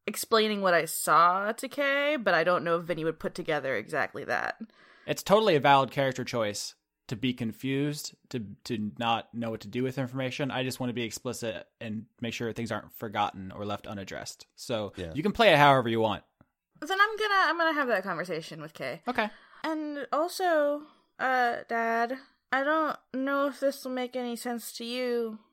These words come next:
Speaker 1: It doesn't make a lot of sense to me. But, uh, when I went to visit Alona in the Beastlands, there was another me. Like,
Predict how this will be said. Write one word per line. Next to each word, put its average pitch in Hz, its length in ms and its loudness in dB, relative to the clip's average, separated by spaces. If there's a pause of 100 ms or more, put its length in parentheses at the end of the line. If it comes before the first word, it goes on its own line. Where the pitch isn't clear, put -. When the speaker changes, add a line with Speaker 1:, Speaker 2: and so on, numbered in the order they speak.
Speaker 1:
It 262 140 -6
doesn't 247 280 2
make 226 160 -2
a 214 60 0
lot 208 200 4
of 190 80 0
sense 208 340 -6
to 190 100 -10
me. 202 500 -6 (380)
But, 240 360 6
uh, 220 500 6 (120)
when 254 220 0
I 294 160 2
went 311 340 2
to 302 220 -2
visit 294 420 -2 (240)
Alona 277 640 4
in 247 160 -2
the 233 80 -2
Beastlands, 208 840 -2
there 254 240 4
was 294 440 2
another 240 480 0
me. 214 580 -4 (360)
Like, 220 300 0